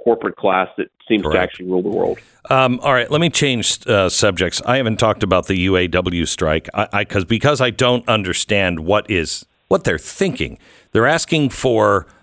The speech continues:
Speaker 2: a doubling in salary. And you know what? Everybody's hurting right now. So if you can get, you know,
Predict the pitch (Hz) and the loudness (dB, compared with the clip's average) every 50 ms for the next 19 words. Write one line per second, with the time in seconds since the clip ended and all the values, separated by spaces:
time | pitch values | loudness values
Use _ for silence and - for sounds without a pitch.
0 | _ _ - 113 104 92 85 78 - 143 170 170 196 185 180 175 170 160 135 - | _ _ -2 -2 -2 -2 -2 -2 0 0 2 2 2 2 2 2 2 0 0 0
1 | 123 113 110 107 104 92 - - - 131 131 139 131 104 85 71 71 87 - - | 0 0 0 0 -2 -2 -2 -2 0 0 0 0 0 0 -2 -2 -4 -4 -4 -4
2 | 131 139 139 123 - _ _ 127 139 143 147 143 143 147 156 - - _ - _ | -4 -4 -6 -8 -12 _ _ -2 0 2 2 2 2 2 0 -2 -8 _ -20 _
3 | _ _ _ _ _ _ 139 156 180 196 208 190 160 160 156 139 117 - - 143 | _ _ _ _ _ _ -4 -2 0 0 0 2 2 2 2 0 0 0 2 2
4 | 147 139 127 110 101 95 90 95 87 92 92 85 87 113 - - 127 117 113 110 | 2 2 2 2 2 2 0 0 0 -2 -2 0 -2 -2 0 0 2 2 2 2
5 | 110 110 104 - - 117 113 - - 113 107 - - 117 110 98 87 82 120 139 | 2 0 -2 0 0 -2 0 0 -2 -2 -2 0 0 0 0 0 0 -2 -2 -2
6 | 151 - _ - - 117 117 110 104 107 107 104 - | -4 -6 _ -4 -2 0 2 2 2 2 2 0 -4